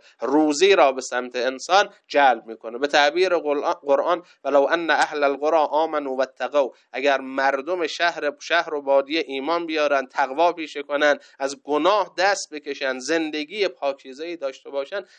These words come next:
از زمین و آسمان برکت می‌ریزه، رزق اینها زیاد می‌شه. از پیغمبر اکرم هم روایت داریم که اکثروا الاستغفار، خیلی استغفار بگید،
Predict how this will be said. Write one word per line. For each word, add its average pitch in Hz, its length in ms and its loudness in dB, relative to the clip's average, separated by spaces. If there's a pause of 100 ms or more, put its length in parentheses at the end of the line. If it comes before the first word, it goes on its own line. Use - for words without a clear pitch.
از 147 100 -6
زمین 175 480 0
و 180 40 4
آسمان 131 540 0
برکت 117 480 -6
می‌ریزه، 107 440 -14 (260)
رزق 180 400 2
اینها 156 640 0 (140)
زیاد 127 540 2
می‌شه. 113 480 -8 (160)
از 147 200 2
پیغمبر 151 680 4
اکرم 160 320 -2
هم 147 200 -6
روایت 135 500 0
داریم 139 340 -2
که - 180 -14 (100)
اکثروا 139 960 0
الاستغفار، - 1080 -8 (220)
خیلی 170 560 -4
استغفار - 720 -14
بگید، - 320 -20